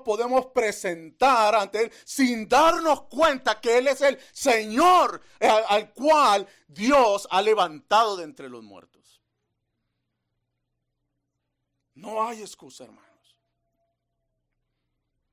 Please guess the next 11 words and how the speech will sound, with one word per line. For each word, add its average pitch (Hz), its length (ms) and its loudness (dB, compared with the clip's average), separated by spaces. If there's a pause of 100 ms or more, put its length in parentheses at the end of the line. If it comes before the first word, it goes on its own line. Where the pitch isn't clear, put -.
(520)
La 190 240 -2
comisión 240 1080 -2 (260)
ha 220 480 0
sido 196 640 -10
dada. 123 560 -10 (1300)
La 196 240 2
orden 247 560 2 (140)
está 208 440 -2
muy 247 720 -4
clara. 143 580 -6 (1400)
"Señor, 247 540 0